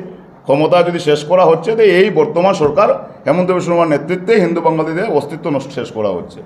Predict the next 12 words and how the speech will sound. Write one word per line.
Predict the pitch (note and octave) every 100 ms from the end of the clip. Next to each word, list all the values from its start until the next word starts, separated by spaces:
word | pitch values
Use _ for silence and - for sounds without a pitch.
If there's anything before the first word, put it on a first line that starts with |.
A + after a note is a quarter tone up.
| - - - - -
আজকে | B2 G#3
চাকরির | - D#3 D#3+ G3
ক্ষেত্রে | G3 F#3+
যদি | F#3
দেখা | D#3 D#3+
যায়, | E3+ F#3
তৃতীয় | D#3+ D#3 F3
এবং | E3+
চতুর্থ | D3+ D#3 D#3+
শ্রেণীর | E3+ E3
চাকরির | C#3 D3+
ক্ষেত্রে | E3 E3+ F3